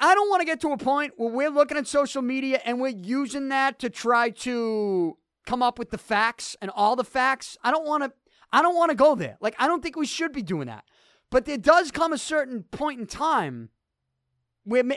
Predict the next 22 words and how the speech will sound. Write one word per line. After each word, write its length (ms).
we 120
don't 220
have 100
a 60
choice. 420
We 140
can't 240
ignore 520
it 140
anymore, 380
right? 280
And 180
that's 240
when 160
I 80
start 360
to 40
put 200
it 100
on 120
the 60
players. 520